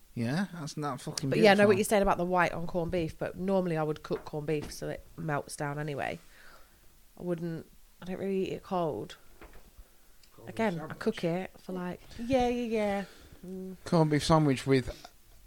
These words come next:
Speaker 2: Lurpak, lots of Lurpak.
Speaker 1: with brown sauce.
Speaker 2: Oh, he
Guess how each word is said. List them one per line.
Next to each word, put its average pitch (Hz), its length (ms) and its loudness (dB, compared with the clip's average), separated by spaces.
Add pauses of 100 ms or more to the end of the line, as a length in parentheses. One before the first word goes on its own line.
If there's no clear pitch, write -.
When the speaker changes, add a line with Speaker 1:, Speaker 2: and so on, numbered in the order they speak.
(180)
Speaker 2:
Lurpak, 175 680 4
lots - 300 0
of 175 60 -2
Lurpak. 160 420 2
Speaker 1:
with - 120 -4
brown 131 280 6
sauce. 131 580 4
Speaker 2:
Oh, 190 120 -2
he 175 400 -4